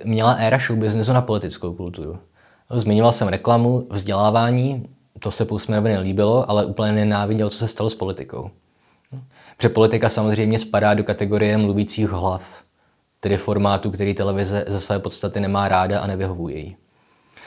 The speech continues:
Zároveň ale televize v té době zcela ovládla ten mediální diskurs.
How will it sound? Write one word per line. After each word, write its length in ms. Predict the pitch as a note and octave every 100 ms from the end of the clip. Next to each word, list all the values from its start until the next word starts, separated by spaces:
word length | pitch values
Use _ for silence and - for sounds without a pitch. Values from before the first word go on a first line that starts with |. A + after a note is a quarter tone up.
| - -
Zároveň 460 | - A#2+ A#2 A2+ A#2
ale 100 | C3
televize 440 | C#3 G#2 G#2+ G#2
v 60 | A#2
té 140 | C3
době 400 | C3+ F#2+ E2+ B2 D#3 - -
zcela 280 | - - B2
ovládla 640 | A#2 A#2 B2 G#2 F#2 F#2+
ten 320 | - F#2+ F2+ F#2+
mediální 480 | G2 G2 F#2+ F#2 F#2
diskurs. 600 | F2 - E2 - -